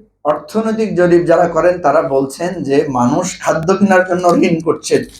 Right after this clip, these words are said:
প্রায় তিরিশ ভাগ মানুষ। দেখেছেন না আপনারা? তিরিশ থেকে চল্লিশ শতাংশ মানুষ ঋণ করে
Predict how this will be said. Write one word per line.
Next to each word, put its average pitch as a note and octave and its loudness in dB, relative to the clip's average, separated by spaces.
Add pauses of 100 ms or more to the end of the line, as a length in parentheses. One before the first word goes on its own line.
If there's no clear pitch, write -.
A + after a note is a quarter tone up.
প্রায় D#3 2
তিরিশ G#3 4
ভাগ D#3 2
মানুষ। A#2+ -2
দেখেছেন F3+ -4
না F#3+ 0
আপনারা? G#3 0 (1040)
তিরিশ G#3+ 4
থেকে A#3 2
চল্লিশ G#3 4
শতাংশ G#3+ 2
মানুষ G3+ 0 (400)
ঋণ A3 2
করে G3+ 0